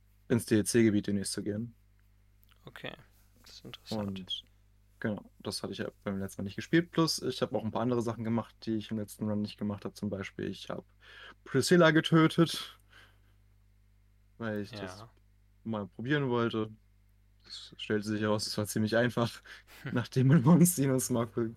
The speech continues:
Speaker 1: getötet hat. Ja. Und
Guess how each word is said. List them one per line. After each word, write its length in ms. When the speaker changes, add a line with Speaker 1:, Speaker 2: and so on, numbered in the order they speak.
Speaker 1:
getötet 420
hat. 100
Ja. 220
Und 520